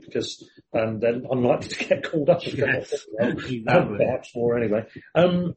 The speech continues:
Speaker 1: I'm conscious of time. We've gotta wrap it up in a moment, but, um,
Speaker 2: Hmm.
Speaker 1: in terms of, just a couple of quick questions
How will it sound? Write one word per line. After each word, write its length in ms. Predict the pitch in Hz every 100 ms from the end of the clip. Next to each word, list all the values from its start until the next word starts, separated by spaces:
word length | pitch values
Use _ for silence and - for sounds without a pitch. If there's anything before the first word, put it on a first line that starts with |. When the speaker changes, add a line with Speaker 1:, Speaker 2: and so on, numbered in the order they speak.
| -
Speaker 1:
I'm 100 | -
conscious 340 | - 226 196 -
of 60 |
time. 200 | - 170
We've 80 | 127
gotta 360 | 170 143 135 135
wrap 200 | 156 -
it 60 | 156
up 120 | -
in 40 | 135
a 40 |
moment, 280 | 147 120 104
but, 180 | 135 -
um, 140 | 160
Speaker 2:
Hmm. 80 | 139 98 - _ - -
Speaker 1:
in 100 | 175
terms 280 | - 269 202
of, 120 | 156
just 240 | 180 175
a 40 | -
couple 140 | 202
of 100 | -
quick 180 | 190 -
questions 340 | 160 - 139